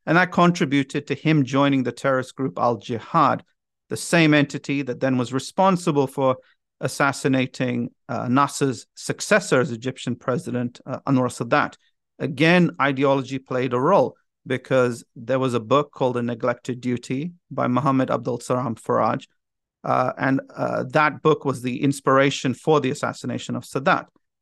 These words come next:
Al-Zawahiri was part of Al-Jihad. So he was arrested for the assassination, and then he became the face of the Egyptian jihadist movement. So I'm giving you a, a kind of a long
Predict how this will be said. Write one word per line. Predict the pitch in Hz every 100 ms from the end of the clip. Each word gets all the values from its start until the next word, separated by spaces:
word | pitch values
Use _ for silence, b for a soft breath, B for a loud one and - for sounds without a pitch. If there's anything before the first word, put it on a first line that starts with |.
| _
Al-Zawahiri | 160 170 151 147 143 156 160
was | 143 147
part | - 175 165 131 - _
of | 156 131 - _ _ _ 131
Al-Jihad. | 123 123 113 127 135 135 - _ _ _ _ -
So | - 170 156
he | 160 220
was | 175
arrested | 165 160 - 202 196 - _
for | -
the | 139
assassination, | 139 143 135 - 131 131 - 175 175
and | 160
then | 175
he | 175
became | 165 - 170
the | 156
face | - 196 147 - - -
of | 127 -
the | 135
Egyptian | 123 135 - 139 120 - _ _ -
jihadist | 139 139 131 123 -
movement. | 135 139 117 107 - _ _ _
So | -
I'm | 196
giving | 214 233 220
you | 190
a, | 160
a | - - 139
kind | 175
of | 143
a | 135
long | 127 147 165 160